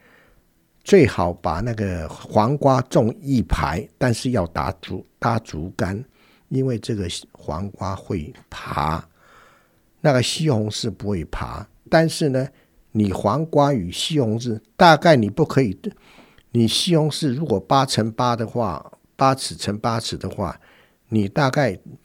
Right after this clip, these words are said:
最多只能种四行。不管你是，你种这个是黄瓜种一行，可是你那个西红柿最多最多种三行，因为西红柿你种下去，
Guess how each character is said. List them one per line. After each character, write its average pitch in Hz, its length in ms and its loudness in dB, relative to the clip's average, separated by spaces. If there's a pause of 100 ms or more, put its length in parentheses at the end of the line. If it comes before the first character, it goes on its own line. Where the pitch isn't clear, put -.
最 139 240 2
多 123 260 0
只 - 220 -4
能 85 220 -4
种 101 280 -2
四 156 300 2
行。 139 340 -2 (420)
不 147 120 2
管 92 280 -2
你 73 100 -8
是， 101 320 -10 (800)
你 113 180 2
种 127 380 0
这 147 120 -4
个 123 120 -4
是 - 200 -12 (580)
黄 135 340 2
瓜 143 260 6
种 139 240 0
一 147 180 0
行， 98 460 0 (380)
可 107 200 2
是 107 380 -2 (280)
你 95 200 -2
那 131 180 2
个 117 160 -2
西 143 280 0
红 117 160 0
柿 107 240 -6 (340)
最 123 320 2
多 123 260 0
最 120 280 -4
多 107 260 -2
种 98 300 -6
三 120 280 0
行， 147 280 -6 (380)
因 170 120 2
为 165 120 6
西 185 260 -2
红 160 120 0
柿 151 180 -4
你 90 160 -4
种 131 260 -4
下 127 180 -2
去， 123 220 -8